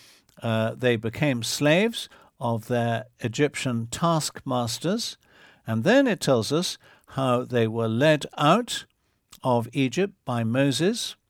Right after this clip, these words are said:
uh, set free from slavery by the blood of the Passover lamb, protected from the judgment of God,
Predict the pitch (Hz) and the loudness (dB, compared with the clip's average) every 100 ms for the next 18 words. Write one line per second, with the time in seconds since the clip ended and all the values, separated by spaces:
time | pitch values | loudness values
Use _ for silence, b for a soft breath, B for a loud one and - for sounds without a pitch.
0 | _ _ - 101 101 - _ _ - - | _ _ -12 -10 -10 -16 _ _ -6 2
1 | 170 - - 170 240 262 B B - 127 | 2 0 2 4 4 0 B B -2 -2
2 | 117 143 139 143 220 143 104 98 107 135 | 2 4 4 4 0 0 -2 -4 -4 2
3 | 151 143 127 113 135 131 - 123 117 113 | 2 0 -8 -4 -2 -2 -2 -2 -2 -2
4 | 135 156 104 - - 165 - 160 - 139 | -2 -4 -8 -4 -2 -2 -2 -6 -4 0
5 | 151 139 139 B B B _ 113 113 113 | 2 0 -4 B B B _ -2 -2 -4
6 | - 139 156 147 139 135 120 - 113 131 | -4 4 4 4 -2 -6 -8 -8 -4 0
7 | 139 202 | 2 2